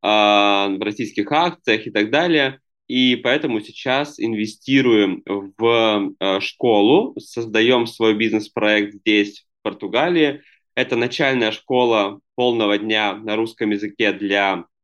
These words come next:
русскоязычных, э, родителей и детей. И часть денег мы сейчас инвестируем туда, я про это тоже пишу в канале,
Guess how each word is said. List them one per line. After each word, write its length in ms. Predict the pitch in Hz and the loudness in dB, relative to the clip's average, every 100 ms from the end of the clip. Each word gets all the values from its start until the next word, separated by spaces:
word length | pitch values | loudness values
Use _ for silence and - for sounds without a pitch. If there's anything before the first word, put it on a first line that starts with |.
| _ _ _ _ - | _ _ _ _ -6
русскоязычных, 1040 | 127 131 127 120 127 123 - 104 101 - - | -6 2 4 4 2 -2 0 -2 -2 -8 -6
э, 300 | 101 101 101 | -2 0 0
родителей 500 | 117 117 110 101 98 | -2 -6 -12 -8 -6
и 60 | 95 | -4
детей. 500 | 104 165 202 247 - - - - - | -2 2 2 0 -10 -20 -20 -8 2
И 380 | 156 156 151 | 6 8 6
часть 320 | 147 156 143 - | 6 2 2 2
денег 260 | 160 147 | 4 2
мы 160 | 123 127 | 0 -2
сейчас 300 | - 123 127 | -4 -6 -4
инвестируем 560 | 113 110 - 120 113 | -6 -4 0 2 2
туда, 240 | 113 120 180 | 0 0 2
я 160 | 170 | 2
про 180 | 117 113 | 2 0
это 140 | 110 104 | 0 -2
тоже 260 | 113 113 | -4 -4
пишу 380 | - 104 - 120 | -8 -6 -2 -2
в 80 | - | -2
канале, 580 | 107 117 170 190 160 | -2 0 2 2 0